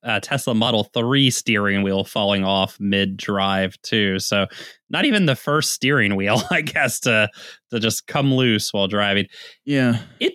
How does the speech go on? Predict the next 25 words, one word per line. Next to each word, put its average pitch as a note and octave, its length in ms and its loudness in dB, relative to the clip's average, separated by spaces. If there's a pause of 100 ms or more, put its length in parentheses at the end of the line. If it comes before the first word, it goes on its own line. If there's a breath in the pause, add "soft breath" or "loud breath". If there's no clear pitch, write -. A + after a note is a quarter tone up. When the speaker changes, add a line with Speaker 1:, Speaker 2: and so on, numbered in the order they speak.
Speaker 2:
And, C#3+ 140 0
well, D3+ 180 2
and E3+ 140 2
the D#3 40 2
only E3+ 280 2
difference C#3+ 280 4
between B2 360 2
Model A#2 260 2
three A2+ 380 2
and G#2 160 4
Model G#2+ 440 2
Y G#2 280 2
is G#2+ 180 -2
that G2+ 140 -4
Model G#2+ 300 0
Y G2+ 160 2
is G#2 100 2
kinda G#2 220 2
like F#2+ 340 0
the, F#2+ 440 2 (180)
like, F2+ 540 -2 (320)
lower, G#2+ 560 2
lower A2 320 2
cost. F#2+ 500 0
I'm G2 220 4